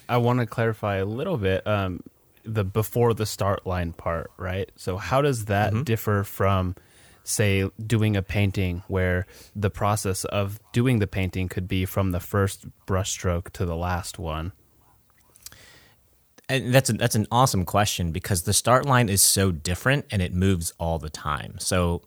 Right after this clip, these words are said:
Speaker 2: in the, in the example of a painting, the start line could initially be brush to paint, paint to canvas. But then as you're painting it, you're making so many decisions along the way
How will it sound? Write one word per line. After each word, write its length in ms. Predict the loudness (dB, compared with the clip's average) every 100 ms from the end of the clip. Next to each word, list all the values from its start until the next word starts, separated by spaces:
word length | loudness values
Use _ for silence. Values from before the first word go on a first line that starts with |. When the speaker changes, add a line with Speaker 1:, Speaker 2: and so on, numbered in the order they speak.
| -2
Speaker 2:
in 180 | 0 2
the, 100 | 0
in 200 | 2 2
the 80 | 2
example 520 | 0 0 0 -2 -4
of 120 | -4
a 60 | -6
painting, 720 | -4 -2 -2 -2 -4 -4 -6 -12 -20 -20 _ _
the 140 | -6 -4
start 300 | 2 0 2
line 300 | -2 -2 0
could 160 | 0
initially 540 | 0 0 -2 -2 -4 -4
be 520 | -4 -4 -2 -4 -8 _ _ _ _ _ _ _ _ _ _ _
brush 560 | -12 0 4 4 4 -2
to 140 | -2 -4
paint, 540 | -4 0 0 -2 -6
paint 320 | -6 -6 -4
to 80 | -10
canvas. 800 | -6 -2 -2 -4 -12 -14 -14 -14 _ _ _ -20 -4
But 100 | 0
then 140 | 2 2 6
as 240 | 6 6
you're 100 | 2
painting 460 | 0 0 2 2 0
it, 160 | -2
you're 140 | 0 2
making 360 | 2 0 -2
so 480 | -2 -2 0 2 4
many 500 | 4 4 4 4 0 -6 -20 _ _ _
decisions 720 | 0 0 2 2 2 4 2 2
along 440 | 2 4 4 2
the 100 | 0
way 560 | 4 4 4 4 0